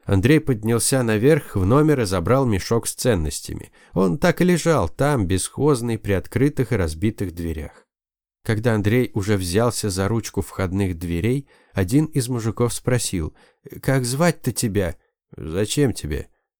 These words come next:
"Знать, за кого свечу в храме ставить, кого за спасение благодарить". "Андреем меня зовут, из Москвы я".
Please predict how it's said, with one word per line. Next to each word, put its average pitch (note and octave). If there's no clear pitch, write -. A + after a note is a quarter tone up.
"Знать, A#2+
за C3+
кого C#3
свечу C#3+
в -
храме D#3
ставить, C#3+
кого C3
за B2
спасение B2
благодарить". C#3
"Андреем C3
меня G2
зовут, F2
из G#2
Москвы C#3+
я". E2+